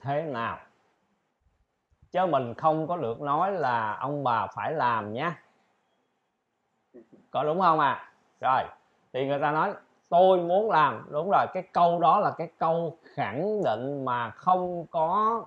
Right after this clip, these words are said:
gọi là gợi ý nha các bạn. Về mặt pháp lý á,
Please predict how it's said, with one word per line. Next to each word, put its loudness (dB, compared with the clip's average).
gọi -4
là -2
gợi -6
ý -4
nha -6
các -6
bạn. -6
Về -6
mặt -8
pháp -2
lý 2
á, -2